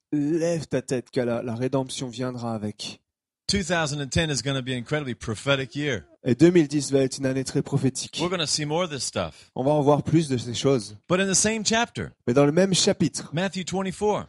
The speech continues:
Speaker 1: Matthieu vingt-quatre,
Speaker 2: the same time,
Speaker 1: dans le même moment,
Speaker 2: it says, "The end will be like the days of Noah."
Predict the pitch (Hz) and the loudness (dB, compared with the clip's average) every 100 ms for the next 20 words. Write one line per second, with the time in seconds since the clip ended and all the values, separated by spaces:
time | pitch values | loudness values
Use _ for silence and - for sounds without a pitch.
0 | _ - 147 165 165 151 180 - 135 160 | _ -2 0 4 4 4 2 2 2 2
1 | - 208 214 196 - 214 208 165 78 - | 2 0 -4 -4 0 2 2 0 -4 -10
2 | - _ 123 131 143 185 202 190 190 175 | -20 _ 2 2 4 2 4 6 6 6
3 | 117 - - 170 - 190 175 127 143 175 | 2 -2 -4 -4 0 0 -2 -2 -2 0
4 | 180 220 202 165 156 175 175 170 156 185 | 0 0 0 -2 0 0 0 -2 -2 0
5 | 165 165 233 214 73 | 0 0 0 0 -2